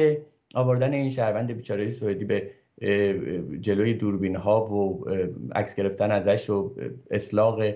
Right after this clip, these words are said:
اتهام افساد فی الارض، همهٔ اینها برای فشار گذاشتن بر دولت سوئد است، برای اینکه بتونن حمید نوری رو نجات بدن. دنیا هم می‌دونه گروگانگیری است، اه، جمهوری اسلامی هم خب خودش گروگانگیری اصلی است،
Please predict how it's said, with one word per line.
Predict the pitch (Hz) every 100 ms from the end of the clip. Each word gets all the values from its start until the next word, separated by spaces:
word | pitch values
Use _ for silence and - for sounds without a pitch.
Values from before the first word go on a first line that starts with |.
| - _
اتهام | 98 95 98 98 95
افساد | 95 90 - 101 101
فی | - 104
الارض، | - 131 131
همهٔ | - - 165 175 190
اینها | 202 202 131 117 120
برای | 127 113
فشار | 117 110 104 101
گذاشتن | 98 95 - 110 110
بر | 98
دولت | 95 92 101 107
سوئد | - 110
است، | 127 127 - _ _ -
برای | 104
اینکه | 110 113
بتونن | 110 110 110 104
حمید | 95 95 107
نوری | 104 90
رو | 98 107 - - _ -
نجات | 95 90 90 90 95 92 -
بدن. | 87 82 80 - _ _ -
دنیا | 120 117 123
هم | 120 107
می‌دونه | 110 131 143 151 147 143
گروگانگیری | - 143 139 139 135 135 135
است، | 135 - _ _ _ _ -
اه، | 101 98 98
جمهوری | 95 110 107 104
اسلامی | 101 98 107
هم | 110
خب | - - -
خودش | 117 127 - - 107 107
گروگانگیری | 127 127 123 120 120 120 123
اصلی | 123 120 - 123
است، | 123 -